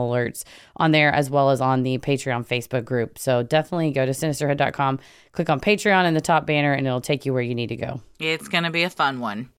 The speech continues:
Speaker 2: Well, for now, we're gonna get a little freaky. And
Speaker 1: Mm-hmm.
Speaker 2: then on the nineteenth, we're gonna get a little fur crazy?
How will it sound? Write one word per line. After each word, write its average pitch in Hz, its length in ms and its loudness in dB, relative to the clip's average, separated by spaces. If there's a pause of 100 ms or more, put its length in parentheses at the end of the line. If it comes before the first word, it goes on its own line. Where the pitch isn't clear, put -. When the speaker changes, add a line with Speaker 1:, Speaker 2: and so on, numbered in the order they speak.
(300)
Speaker 2:
Well, 175 180 2
for 196 140 0
now, 214 500 6
we're 180 120 -2
gonna 180 200 0
get 175 380 2
a - 80 -4
little 170 200 0
freaky. 139 640 -4 (160)
And 156 120 -6
Speaker 1:
Mm-hmm. 151 40 -4
Speaker 2:
then 160 480 2
on 151 320 0
the 139 60 -2
nineteenth, 170 680 0
we're 156 100 -4
gonna 143 200 -2
get 135 880 -2
a 135 80 -4
little 131 720 -2 (840)
fur 208 340 4
crazy? 392 760 4